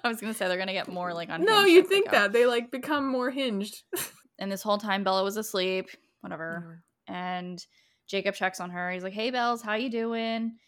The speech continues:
Speaker 1: Her lips puckered like she was trying not to cry. And my note is, "I keep losing track why Bella's upset. What did she do to Jacob now? Keep wanting him around?" And I believe it's because, like,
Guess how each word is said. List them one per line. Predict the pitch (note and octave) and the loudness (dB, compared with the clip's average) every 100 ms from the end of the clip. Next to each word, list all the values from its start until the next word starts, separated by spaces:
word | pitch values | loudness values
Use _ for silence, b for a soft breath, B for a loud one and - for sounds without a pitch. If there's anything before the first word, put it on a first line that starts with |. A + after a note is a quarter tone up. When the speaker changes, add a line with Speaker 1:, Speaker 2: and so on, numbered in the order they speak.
| b | b
Speaker 1:
Her | - G#3+ | -8 -4
lips | G#3 G#3 - | -2 -4 -6
puckered | G#3 G3+ F#3+ G3 | -8 -4 -2 -2
like | F#3+ | -2
she | F#3 F#3 | -4 -8
was | F3+ | -10
trying | - F#3+ F#3 F#3 | -8 -2 0 0
not | F3+ F3 | -2 -6
to | F3 | -8
cry. | - F3+ C#3 C#3 D3 E3 _ _ - | -6 -2 0 -2 -6 -10 _ _ -10
And | F#3 | -4
my | F#3+ G3+ | -2 -2
note | G#3 F#3+ - | -2 -4 -4
is, | F3+ F3 E3+ - b b b - | -4 -4 -6 -12 b b b -4
"I | G3+ | -2
keep | C4+ C4+ | 0 -2
losing | B3 A3+ G#3+ | 0 -2 -2
track | G#3 G3+ F#3 F#3 | -2 2 2 2
why | F3+ | 0
Bella's | F3 E3+ E3+ | 0 -2 -2
upset. | F3+ - E3+ D3 - | -6 -6 -4 -2 -4
What | F#3 G3 G3+ | 0 0 0
did | G#3+ | -4
she | - G#3 | -4 -2
do | G#3 | -2
to | G3 | -2
Jacob | F#3+ F3+ F#3 F#3 | -2 -2 -2 -6
now? | D3+ C#3+ D3 E3 | -2 -2 -2 -6
Keep | - A3 | -6 -4
wanting | F#3+ F#3 F#3+ | -2 0 0
him | G3+ G3+ | -2 -2
around?" | F#3+ E3+ F3 F3+ G3 A3+ | -2 -2 -2 -2 -2 -2
And | A3 G3+ | -4 -4
I | G3 | -2
believe | G#3+ A#3 B3+ | 0 2 2
it's | A3 - | 0 -4
because, | G3 G#3 F#3+ F#3 | -4 0 0 0
like, | F3+ E3+ E3+ | -2 -4 -8